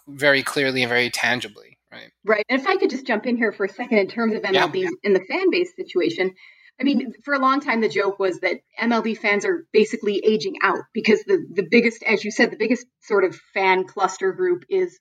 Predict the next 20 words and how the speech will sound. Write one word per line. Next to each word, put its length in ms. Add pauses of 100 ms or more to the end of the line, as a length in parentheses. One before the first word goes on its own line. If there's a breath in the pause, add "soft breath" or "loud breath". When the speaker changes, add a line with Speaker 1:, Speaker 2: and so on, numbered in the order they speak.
(260)
Speaker 2:
middle 220
to 140
upper, 480
middle-aged 520
to 60
older 260
white 240
men. 340 (160)
And 140
so, 420
Speaker 1:
Mm-hmm. 220 (100)
Speaker 2:
you 60
know, 80
like, 120
the 60
elder 240
ones, 260
obviously, 420
passing 360
away. 240